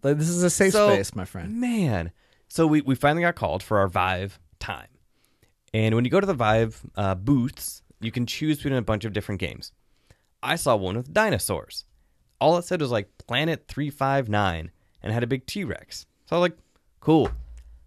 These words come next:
Speaker 2: I love dinosaurs. Love, love, love dinosaurs. Always wanted to be a paleontologist when I grew up. Still might. Who knows?" Um, and so I was like, "Cool, let me play that." So I get down there. As soon as it drops me into this world,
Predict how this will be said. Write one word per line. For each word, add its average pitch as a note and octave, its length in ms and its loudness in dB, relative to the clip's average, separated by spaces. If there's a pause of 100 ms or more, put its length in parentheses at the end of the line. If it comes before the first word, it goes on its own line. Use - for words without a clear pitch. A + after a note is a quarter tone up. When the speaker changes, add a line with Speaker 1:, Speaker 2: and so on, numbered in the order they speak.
(160)
Speaker 2:
I G2 40 -6
love C#3+ 540 4
dinosaurs. B2+ 500 0 (280)
Love, C3 180 4
love, C3+ 160 0
love A#2+ 100 -4
dinosaurs. F#2+ 500 -4 (460)
Always C3+ 260 2
wanted C3+ 160 -2
to A#2+ 60 0
be A#2 60 -2
a A2 40 -4
paleontologist B2+ 760 0
when C#3 100 -4
I C3+ 80 0
grew C3 240 0
up. C3+ 200 0 (340)
Still - 260 0
might. G#2 420 2
Who G2 140 0
knows?" D#2+ 240 0 (720)
Um, G#2+ 520 0 (540)
and D3 80 -6
so F3+ 60 0
I F3+ 40 6
was F3 60 2
like, E3+ 120 0
"Cool, E3 200 2
let A#2 120 2
me D3+ 80 0
play C#3+ 240 0
that." F2 240 -6 (1000)
So - 120 -4
I - 20 2
get A#3+ 80 -2
down C#3 240 4
there. C3 300 2 (440)
As B2 100 -2
soon G3 180 -2
as A#3 100 -2
it D#3+ 120 -8
drops B2 380 -4
me D3 60 -4
into C3 100 -2
this G#2+ 180 -4
world, G2+ 680 0